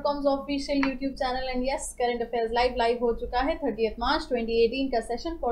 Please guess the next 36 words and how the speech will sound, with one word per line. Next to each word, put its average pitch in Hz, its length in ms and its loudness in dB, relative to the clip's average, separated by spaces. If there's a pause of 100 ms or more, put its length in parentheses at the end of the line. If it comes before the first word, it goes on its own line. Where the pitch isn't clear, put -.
all 294 220 4
competitive 285 400 -2
examination, 269 560 -2
each 254 160 -4
and 247 100 0
every 233 180 -2
headline 220 320 0
is 214 120 -2
important। 214 440 0 (300)
तो 294 80 4
जल्दी 330 340 10
से 381 120 6
करते 330 280 4
हैं 330 100 4
इस 330 60 0
सेशन 294 340 2
की 302 140 -2
शुरुआत। 285 680 8
लिंक 277 220 6
को 277 100 8
शेयर - 200 2
कर - 140 8
दीजिए 269 240 2
अपने 262 140 0
बाकी 247 280 8
सारे 269 260 4
फ्रेंड्स 277 300 2
के 277 120 2
साथ 285 240 6
because 247 320 4 (160)
अब 311 180 8
हम 262 120 2
लाइव 226 320 2
हो 226 100 6
चुके 226 300 0
हैं 254 300 4